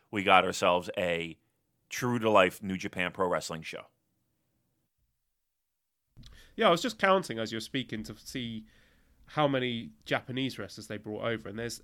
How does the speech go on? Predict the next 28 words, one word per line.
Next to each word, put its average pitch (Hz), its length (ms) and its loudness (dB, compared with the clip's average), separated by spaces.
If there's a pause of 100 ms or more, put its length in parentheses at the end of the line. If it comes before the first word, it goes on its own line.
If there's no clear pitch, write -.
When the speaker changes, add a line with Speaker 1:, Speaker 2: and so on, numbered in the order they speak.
Speaker 2:
eighteen 135 460 0
altogether. 107 580 -6 (120)
Speaker 1:
Right. 113 180 4 (120)
Speaker 2:
So 104 400 -8 (540)
that's, 131 320 -4 (680)
I 123 40 -12
think, 165 260 -8
uh, 110 200 -6
higher 120 280 -4
than 107 360 -8 (760)
we've 117 180 -14
had 110 200 -12
for 107 360 -14 (280)
previous 110 640 -10 (180)
offerings 107 320 -16
from 110 160 -16
New 107 120 -14
Japan 101 460 -16 (180)
in 104 80 -20
the 101 80 -18
States. 104 260 -12
So 117 80 -12
I 113 40 -8
would 131 180 -6
have 117 140 -4
to 113 80 -14
check 110 280 -8
that. 104 220 -12